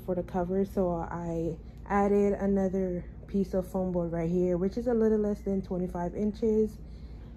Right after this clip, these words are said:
Then I gotta stretch it out some more cause it's not wide enough. And this little, um, foam board that I added, it's about seven inches wide,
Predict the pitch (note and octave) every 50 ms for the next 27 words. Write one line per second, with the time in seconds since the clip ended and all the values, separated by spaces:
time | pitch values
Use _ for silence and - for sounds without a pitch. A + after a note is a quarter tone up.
0 | - - - G#3 G#3 A#3+ B3 B3 B3 A3 - A3+ A3+ A3 G#3+ G#3 G#3 - - G#3+
1 | G#3 - G#3 G#3 G3+ G3+ - G3+ G3 G3+ G#3 A3 A3 A3 A3 G#3 G#3 G#3 - G#3+
2 | F#3+ G3 F#3+ - - F#3 E3 E3 E3+ F3+ E3+ F#3 F#3 G3 G3 G#3 G3 G3 G3 G3+
3 | - - - - - - - - - - - G3+ F#3+ F#3+ F#3+ F#3 F#3+ G#3 G#3 G#3+
4 | G#3 - - G#3 G#3 G3+ G#3 G3+ F#3+ - F#3+ F#3+ F#3 F#3 F#3 F3+ F3+ F3 - -
5 | - - - - - - - - - - - - - - - - - A3 G#3+ G#3+
6 | G3 F#3+ F#3+ F3+ F3+ F3 D#3 - E3+ F3+ F3 F#3 F3+ F3+ C#3+ C3+ A#2+ - - -
7 | - - G3 G3 G3 - - G#3+ G3 G3 F#3+ F#3 F#3+ F#3+ F#3+ - - G3+ G3 G3
8 | G3+ G#3 - G3+ G#3 G#3 G3+ - A3 A3 G3+ F#3 F3+ E3+ F3 F3 E3+ E3+ F3 F3
9 | F3+ F#3+ G#3 A3+